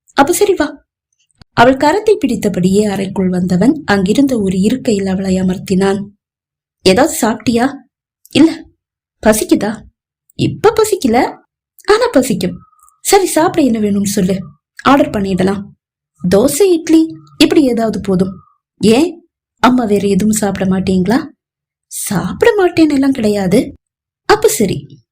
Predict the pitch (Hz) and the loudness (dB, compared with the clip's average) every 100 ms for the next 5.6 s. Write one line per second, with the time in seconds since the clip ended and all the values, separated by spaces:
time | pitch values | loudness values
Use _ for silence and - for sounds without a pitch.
0 | _ _ _ 262 320 349 233 - - - | _ _ _ 2 4 2 0 -4 -4 -6
1 | _ _ 247 262 254 220 - 214 214 208 | _ _ 2 2 2 -4 -2 -4 -4 -2
2 | 202 196 196 190 190 294 359 - _ _ | -2 -2 -2 -2 0 0 -2 -8 _ _
3 | - 247 226 180 175 180 - - _ _ | 2 2 2 0 -2 -4 -8 -14 _ _
4 | _ _ _ - 349 392 427 359 269 202 | _ _ _ -2 2 4 2 0 -2 -2
5 | 190 180 180 190 226 | -2 -4 -4 -2 0